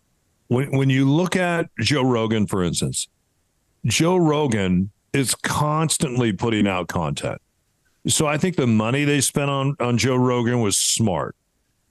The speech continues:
'cause he built an audience years ago. And when people didn't even understand what a podcast was,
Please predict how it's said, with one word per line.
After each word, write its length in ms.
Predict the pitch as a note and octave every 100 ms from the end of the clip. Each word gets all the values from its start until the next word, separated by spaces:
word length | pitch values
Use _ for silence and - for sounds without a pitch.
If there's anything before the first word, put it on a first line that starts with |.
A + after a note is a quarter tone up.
| _ -
'cause 220 | A#2 -
he 240 | - F3
built 300 | C#3+ D3+ D3
an 100 | C3+
audience 500 | A#2+ A#2 B2 A#2 - -
years 540 | G#2+ A2 A2+ A2+ G2+
ago. 460 | G#2 F2+ D2 B1 - -
And 160 | A#2+ B2+
when 100 | B2+
people 340 | D#3 F3 F3
didn't 220 | D3 D3+
even 160 | D3 C3+
understand 420 | C3 A#2 D3+ C3+
what 100 | B2
a 60 | G2+
podcast 640 | A2 B2 G2+ A#2+ G2 -
was, 600 | A#2 A#2+ F2+ E2+ D#2+